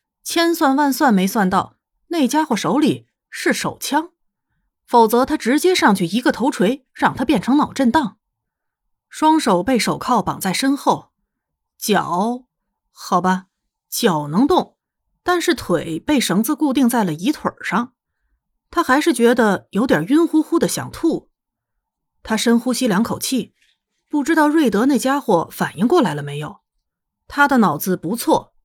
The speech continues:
记忆力又好，应该记得自己曾经跟他说过，自己的祖母已经不在世了的事情。“需要水吗？”一个声音在他的头顶响起，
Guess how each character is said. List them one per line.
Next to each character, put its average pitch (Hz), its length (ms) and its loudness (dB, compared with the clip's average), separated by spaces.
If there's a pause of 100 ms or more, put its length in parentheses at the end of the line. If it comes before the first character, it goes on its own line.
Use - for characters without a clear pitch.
(140)
记 285 260 2
忆 240 80 2
力 226 200 2
又 269 120 2
好， - 420 -10 (400)
应 349 160 0
该 349 160 0
记 302 240 0
得 - 380 -6
自 294 180 0
己 156 120 -4
曾 202 180 -2
经 269 140 0
跟 294 100 -2
他 320 80 -2
说 330 260 0
过， - 320 -4 (140)
自 320 180 0
己 156 120 -4
的 147 100 -6
祖 202 180 -2
母 180 440 2
已 156 120 -4
经 233 160 0
不 240 140 -4
在 294 160 -2
世 330 220 -2
了 160 100 -2
的 113 80 -10
事 139 220 -6
情。 - 180 -10 (1300)
“需 - 180 -4
要 196 140 4
水 - 200 -8
吗？” 151 340 -12 (1080)
一 226 160 0
个 233 100 4
声 233 240 4
音 226 220 4
在 185 160 0
他 220 140 -4
的 190 100 0
头 185 200 -4
顶 165 160 -2
响 156 260 -4
起， - 320 -10